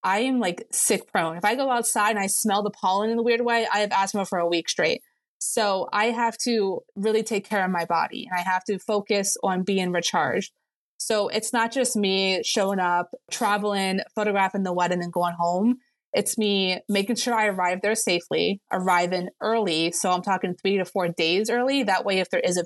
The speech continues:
plane delay or something, I have more time to get there. And it's about showing up and not only serving the couple, but serving their families as well. For me, it's important that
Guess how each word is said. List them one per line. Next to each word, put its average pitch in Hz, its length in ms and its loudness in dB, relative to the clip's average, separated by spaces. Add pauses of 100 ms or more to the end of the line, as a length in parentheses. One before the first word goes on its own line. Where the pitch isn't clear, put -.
plane 269 220 2
delay 220 360 0
or 190 80 -2
something, 190 380 -2
I 180 60 4
have 175 180 2
more 175 200 0
time 170 260 -2
to - 80 -4
get - 200 -2
there. - 280 -2 (540)
And 190 420 0
it's 208 160 -2
about 202 320 0
showing 226 340 0
up 208 140 0
and 196 100 -2
not 208 140 2
only 214 180 0
serving 190 280 0
the 175 80 -4
couple, 240 340 0
but 226 140 0
serving 180 320 0
their 165 80 0
families 170 480 -2
as 170 160 0
well. 165 400 0 (260)
For 233 80 -2
me, 220 220 2
it's 208 120 -4
important 214 600 -2
that 180 180 0